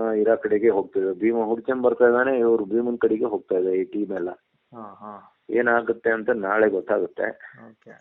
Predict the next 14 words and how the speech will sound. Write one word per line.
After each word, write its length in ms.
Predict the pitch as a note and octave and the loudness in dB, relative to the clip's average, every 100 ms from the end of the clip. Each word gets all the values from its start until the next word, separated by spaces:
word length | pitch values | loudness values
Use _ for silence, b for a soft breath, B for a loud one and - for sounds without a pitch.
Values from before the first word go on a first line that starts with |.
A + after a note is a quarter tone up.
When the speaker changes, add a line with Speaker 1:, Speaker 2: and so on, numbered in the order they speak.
| _ _ _ _ _ _ - | _ _ _ _ _ _ -8
Speaker 1:
ಅಷ್ಟು 560 | A#2 - - C#3 C#3 - | -8 -8 -2 2 2 0
ಆಗಿದೆ. 440 | G#2 A2+ A#2 G#2+ | 0 4 6 6
ಅಂದ್ರೆ 220 | G#2 A#2 | 4 4
ಮೊನ್ನೆ 600 | G#2 G#2+ B2 B2 B2+ B2+ - _ _ _ _ _ _ - - _ - | 2 0 0 4 4 4 0 _ _ _ _ _ _ -20 -20 _ -16
ಗುಡ್ಬೆಟ್ಟ 320 | G2+ G2+ A#2 | -10 -6 2
ಎಸ್ಟೇಟ್ 420 | B2+ A#2+ - A#2 A#2+ | 4 4 2 0 0
ಅಲ್ಲಿ 460 | A#2 A#2 A#2 G#2+ - - _ _ _ _ b _ _ _ _ | 0 2 2 0 -6 -20 _ _ _ _ b _ _ _ _
ಈ 180 | - A#2 | -6 -2
ಆನೆ 640 | A2 A2 A2+ A#2 A#2 A2+ A2 B B _ | 0 0 2 4 6 4 2 B B _
ನಡೆಯಕ್ಕೆ 500 | G2 G#2 A#2 A#2 A#2 | -4 2 4 4 6
ಆಗ್ತಿರ್ಲಿಲ್ಲ, 600 | A2+ G#2+ - G#2+ A2 G#2+ | 6 4 0 -4 -2 0
ಸುಸ್ತಾಗಿ 760 | G#2+ - - - A2+ G#2+ G#2+ G#2+ | -2 -4 -14 0 2 2 -2 -6
ಏನೋ 420 | G#2 G#2 G#2+ G#2+ | -4 -4 -4 -4
ಒಂಥರ 360 | G#2+ G#2+ G#2 | -4 -2 0